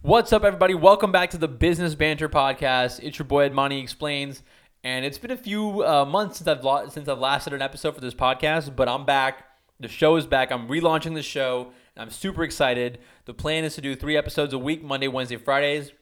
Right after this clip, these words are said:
recapping everything in the business world, the tech world,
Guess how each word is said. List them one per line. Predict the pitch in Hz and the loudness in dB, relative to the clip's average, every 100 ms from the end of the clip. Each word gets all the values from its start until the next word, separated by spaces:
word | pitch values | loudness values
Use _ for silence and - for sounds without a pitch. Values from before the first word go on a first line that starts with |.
| _ _ _ 131 | _ _ _ -12
recapping | 139 151 151 147 143 | -10 -2 -2 -2 -2
everything | 143 147 143 | -4 -6 -10
in | |
the | 127 | -8
business | 123 139 143 - | -4 -4 -6 -4
world, | 143 139 | -4 -4
the | 120 | -8
tech | - 143 - | -6 -6 -2
world, | 139 131 127 | 2 2 0